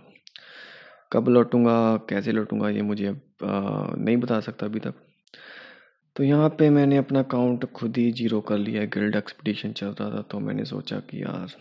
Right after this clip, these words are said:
चलो zero कर लिया जाए and उसके बाद leave कर दी जाए। यहाँ पे देखो कितनी troops, eleven million इन्फर्मरी में troops हैं and, uh,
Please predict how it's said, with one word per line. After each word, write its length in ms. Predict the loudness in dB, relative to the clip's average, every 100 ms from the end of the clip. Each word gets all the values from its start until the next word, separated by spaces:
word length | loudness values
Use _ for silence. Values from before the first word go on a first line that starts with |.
| -20 _ _ _ _ -20 -20 -20 -20 -20 -20 _ _ _ _ _ 0
चलो 280 | 4 6
zero 280 | 4 4 4
कर 160 | 4 4
लिया 220 | 4 4
जाए 180 | 4 2
and 100 | 2
उसके 240 | 0 -2
बाद 520 | 0 2 0 0 -4 -6 _ _ _ _ _ _ _ _ _ _ -12
leave 280 | -6 2 2
कर 160 | 2 -2
दी 160 | -2
जाए। 180 | -4 -4
यहाँ 240 | -4 -4
पे 180 | -4 -4
देखो 240 | -2 -4 -4
कितनी 380 | -8 -2 -2
troops, 260 | 0 -4 -6
eleven 400 | -6 -4 -2 -2
million 680 | -2 -2 -2 -2 -4 -6 -8 -12 _ -10
इन्फर्मरी 500 | -8 -4 -2 0 0
में 160 | -2
troops 400 | -4 -10 -10 -8
हैं 80 | -8
and, 200 | -6 -6
uh, 400 | -6 -6 -8 -12